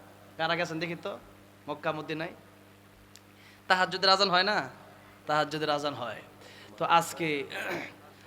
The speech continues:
আজকে তাহাজ্জুদের আজানটা দিয়ে দেই। আমার তাহাজ্জুদের আজানের আগে রুমাল যাবে, একটু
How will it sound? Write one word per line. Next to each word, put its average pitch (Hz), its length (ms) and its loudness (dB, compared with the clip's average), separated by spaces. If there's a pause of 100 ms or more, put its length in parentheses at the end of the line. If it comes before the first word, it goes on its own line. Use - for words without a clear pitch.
(180)
আজকে 165 280 2
তাহাজ্জুদের 180 520 4
আজানটা 180 340 4
দিয়ে 175 240 2
দেই। 233 300 4 (600)
আমার 156 120 -2 (100)
তাহাজ্জুদের 185 500 4
আজানের 175 340 4
আগে 151 280 2
রুমাল 180 300 2
যাবে, 139 320 0 (960)
একটু 175 540 2